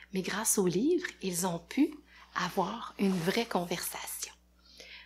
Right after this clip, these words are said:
Donc, c'est, c'est, c'était cet élément de la lecture que, que j'ai trouvé intéressant. Puis, c'est de soulever avec notre enfant que les livres, oui, ça sert à raconter des belles histoires, mais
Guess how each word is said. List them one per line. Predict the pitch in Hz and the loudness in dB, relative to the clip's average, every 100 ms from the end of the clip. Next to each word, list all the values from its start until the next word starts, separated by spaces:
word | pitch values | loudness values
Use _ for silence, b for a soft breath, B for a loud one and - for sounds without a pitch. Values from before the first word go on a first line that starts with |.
| - | -2
Donc, | 196 | 0
c'est, | - 220 | 4 4
c'est, | 180 240 | 6 6
c'était | - - 214 240 | 6 6 6 6
cet | - 220 | 8 6
élément | 247 240 190 226 | 8 8 8 8
de | |
la | 214 | 6
lecture | 175 170 - 196 214 - | 4 2 -2 0 0 -2
que, | - 180 180 - - b b b _ | 0 0 0 -4 -10 b b b _
que | - 190 | -2 2
j'ai | 185 | 2
trouvé | - 190 | 0 0
intéressant. | 190 196 185 175 - 294 B B B - | 0 0 0 -2 -2 -4 B B B -10
Puis, | - 202 208 214 | 0 2 2 2
c'est | - - | 2 4
de | 180 | 4
soulever | - 196 190 | 6 8 8
avec | 262 233 | 8 8
notre | 202 185 - | 6 2 0
enfant | 156 - 262 | -4 -4 -6
que | - 196 | 0 2
les | |
livres, | 165 156 160 277 403 269 - 175 - 156 | 2 0 2 2 2 0 0 -2 -4 0
oui, | 196 | 2
ça | 262 - | 2 0
sert | 156 214 175 | -2 -2 -2
à | |
raconter | - - 170 220 | -6 -6 -4 0
des | 202 | 2
belles | 180 | 2
histoires, | 165 160 - - 240 269 233 B B B B B 175 | 0 -4 -4 -4 -4 -6 -10 B B B B B 0
mais | 170 269 415 | 6 6 6